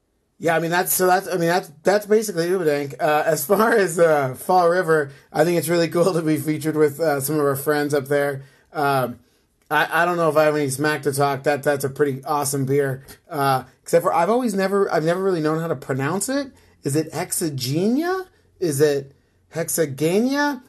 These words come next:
I don't really get it. I, I, if it's a fish reference, I'm not much of an angler myself. So, um,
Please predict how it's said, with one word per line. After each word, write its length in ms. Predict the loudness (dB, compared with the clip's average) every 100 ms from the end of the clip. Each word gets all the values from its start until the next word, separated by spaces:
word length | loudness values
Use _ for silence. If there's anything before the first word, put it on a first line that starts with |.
| _
I 100 | 0
don't 100 | 2 2
really 160 | 2
get 180 | 0 -2
it. 80 | -2
I, 120 | -2
I, 120 | -2
if 320 | -4 0 0 0
it's 140 | -2
a 40 | -2
fish 340 | 0 -2 2
reference, 320 | -2 0 -2
I'm 100 | 0
not 140 | -2 -2
much 160 | -4
of 80 | -2
an 100 | 0
angler 380 | 0 0 0 0
myself. 520 | -2 -2 -2 -2 -6 -16 -20 -8
So, 400 | 2 4 4 4
um, 420 | 2 0 -4 -10